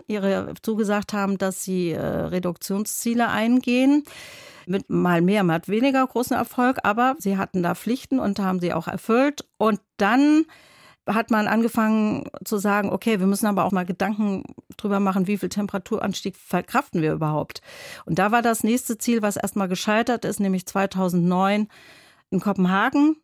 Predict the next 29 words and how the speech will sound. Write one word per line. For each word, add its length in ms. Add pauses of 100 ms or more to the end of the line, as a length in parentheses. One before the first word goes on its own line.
(140)
Da 180
sind 220
ja 260
alle 380
Staats- 340
und 80
Regierungschefs 680
der 140
Welt 300
eingefahren 800
und 180
diese 180
Konferenz 420
ist 100
total 480
gescheitert. 760 (540)
Und 240
das 240
hat 140
man 160
aber 180
dann 220
in 120
Paris 400
geschafft, 420
dass 120
man 160
einbauen 540
konnte, 560